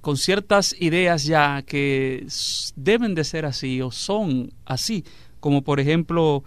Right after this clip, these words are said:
que el Espíritu Santo es el que habilita al creyente para que acepte, entienda y aplique la Biblia a su propia vida. O sea, es el Espíritu Santo que lo guía. Número dos,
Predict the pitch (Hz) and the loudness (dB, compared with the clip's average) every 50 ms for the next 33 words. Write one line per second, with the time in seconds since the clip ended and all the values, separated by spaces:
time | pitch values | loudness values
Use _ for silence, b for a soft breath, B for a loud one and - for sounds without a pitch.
0 | b b b b - - - 151 143 143 139 - - - 160 170 165 - 175 160 | b b b b -12 -4 0 2 2 2 2 0 2 0 0 0 0 -2 -2 -2
1 | - 185 170 156 151 147 143 156 151 147 143 - 156 143 135 - 151 143 139 139 | 0 2 2 2 2 0 0 -2 -2 -2 -2 -2 -2 -4 -2 -2 -2 -2 -2 -2
2 | 135 165 214 214 - 151 139 135 - 139 135 147 196 214 190 - 135 - 135 131 | -4 -4 -4 -4 -4 -4 -4 -2 -2 -4 -4 -2 -2 -4 -4 -4 -4 -6 -4 -4
3 | 131 120 - 135 123 - - - 180 185 175 - - - 143 139 139 139 139 135 | -4 -4 -6 -6 -6 -6 -4 -4 -4 -4 -6 -8 -8 -6 -6 -4 -2 -2 0 0
4 | 135 131 - 160 175 190 190 180 147 139 139 147 151 B B B B B B B | -2 -2 -2 0 0 2 2 2 2 2 0 -2 -6 B B B B B B B
5 | B - - 151 143 139 135 - - 175 202 214 - - 160 147 143 139 170 226 | B -8 -4 0 2 2 2 2 0 -2 -2 -2 -2 -4 -4 -2 -2 -2 -2 -2
6 | 214 175 151 135 123 - - 131 - - 147 - 151 151 170 214 196 147 127 - | -2 0 0 -2 -2 -2 -6 -8 -6 -6 -6 -6 -6 -8 -6 -6 -6 -6 -2 2
7 | 170 180 190 180 - - 190 190 - - 165 - - 196 185 170 143 147 135 - | 4 4 4 4 4 2 -4 -4 -4 -4 -6 -6 -6 -6 -6 -6 -6 -8 -8 -8
8 | 139 135 135 127 131 131 131 - - - - - 156 156 180 190 190 190 202 226 | -8 -8 -6 -8 -8 -10 -10 -14 -16 -16 -8 -4 -2 0 0 2 2 2 4 4
9 | 254 262 - - - | 2 2 -2 -6 -10